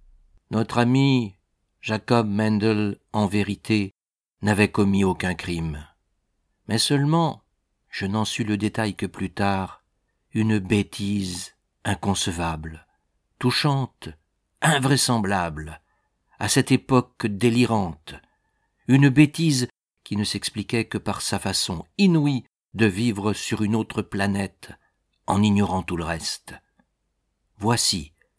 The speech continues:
ce qui lui était arrivé. Au bureau militaire de la censure, chargé de surveiller la correspondance avec les pays neutres,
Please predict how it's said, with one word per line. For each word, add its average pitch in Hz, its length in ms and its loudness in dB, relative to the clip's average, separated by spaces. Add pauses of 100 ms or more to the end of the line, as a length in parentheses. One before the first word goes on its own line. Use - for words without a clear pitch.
(300)
ce - 160 -2
qui 98 160 -4
lui 87 140 -4
était 87 280 -6
arrivé. 78 500 -10 (1120)
Au 92 100 -2
bureau 110 260 2
militaire 123 600 2
de 95 80 -6
la 92 160 -2
censure, 117 800 -2 (520)
chargé 98 400 0
de 98 100 0
surveiller 104 540 -2
la 95 120 -4
correspondance 107 920 -2
avec 92 300 -6
les 95 100 -2
pays 87 340 -6
neutres, 113 580 -4